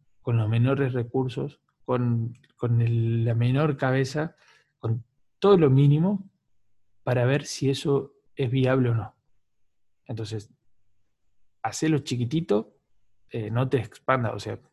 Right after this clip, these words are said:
¿qué te quiero decir? Por decir, si, si lo queremos aplicar a, a la arquitectura. Si vos vas a hacer un despacho, una oficina, hace que sea, eh, bueno, obviamente con, lo, con los menores recursos, vos y tu socio, si empezás, o vos sola,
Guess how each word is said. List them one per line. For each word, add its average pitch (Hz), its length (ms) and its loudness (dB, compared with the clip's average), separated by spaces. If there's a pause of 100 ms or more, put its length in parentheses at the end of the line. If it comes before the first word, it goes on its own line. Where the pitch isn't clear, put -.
(300)
¿qué 143 100 -2
te 127 100 -2
quiero 120 180 0
decir? - 400 -6
Por 101 120 -8
decir, 101 360 -6 (160)
si, - 280 -16
si - 140 -8
lo 113 80 -2
queremos 127 260 0
aplicar 120 340 -2
a, 110 320 -2
a 104 40 -8
la 104 120 -6
arquitectura. 104 580 -12 (920)
Si - 180 -6
vos 151 140 6
vas 170 80 6
a - 20 4
hacer 143 200 2
un 131 140 4
despacho, 120 560 -2
una 113 140 -2
oficina, 123 680 -4 (1000)
hace 139 320 -4
que 143 120 0
sea, 131 560 -2 (200)
eh, 113 680 -6
bueno, 107 380 -6
obviamente 110 480 -4
con, 107 140 -10
lo, 107 200 -10
con 117 120 -10
los 104 100 -8
menores 117 440 -2
recursos, 127 540 -4
vos 113 200 -2
y 113 60 0
tu 117 160 -8
socio, 117 500 -6
si - 220 -18
empezás, 110 440 -6
o 110 280 -6
vos 117 240 -4
sola, 127 420 -4